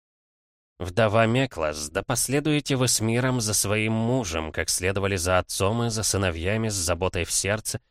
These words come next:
дабы ухаживать за ними в их нуждах". Она склонила голову, довольная тем, что ей не требовалось ничего говорить. А что бы она тут сказала? Эти слова были частью обряда, который когда-то проводился в старой стране,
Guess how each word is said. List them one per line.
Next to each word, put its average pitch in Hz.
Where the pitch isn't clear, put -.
дабы 117
ухаживать 120
за 104
ними 110
в 101
их -
нуждах". 110
Она 107
склонила 110
голову, 104
довольная 85
тем, 95
что -
ей 87
не 87
требовалось 90
ничего 82
говорить. 80
А 90
что -
бы 120
она 107
тут 101
сказала? 98
Эти 85
слова 90
были 82
частью 85
обряда, 87
который 85
когда-то 85
проводился 85
в -
старой 87
стране, 92